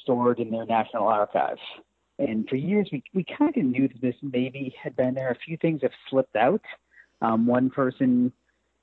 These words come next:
dropped a lot of money for a couple of Andre the Giant matches, um, when he was very young. And we had the, uh, Seska versus Canzaro match, which, um, blew everyone away when that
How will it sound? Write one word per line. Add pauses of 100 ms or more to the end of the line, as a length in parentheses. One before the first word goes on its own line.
(180)
dropped
a
lot
of
money
for
a
couple
of
Andre
the
Giant
matches, (200)
um,
when
he
was (100)
very
young. (420)
And
we
had
the,
uh, (140)
Seska
versus (600)
Canzaro
match, (280)
which,
um,
blew
everyone
away
when
that